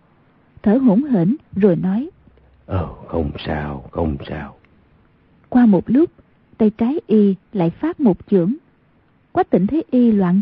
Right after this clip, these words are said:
Speaker 1: choạng, bước chân nghiêng ngã, rõ ràng vô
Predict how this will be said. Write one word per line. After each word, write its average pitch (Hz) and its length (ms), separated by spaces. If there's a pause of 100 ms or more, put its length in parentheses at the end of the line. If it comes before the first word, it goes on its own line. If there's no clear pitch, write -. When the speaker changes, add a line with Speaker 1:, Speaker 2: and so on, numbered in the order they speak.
Speaker 1:
choạng, 185 340 (440)
bước 320 180 (100)
chân 214 300
nghiêng 262 240
ngã, 196 260 (580)
rõ 208 220
ràng 208 300 (260)
vô 285 140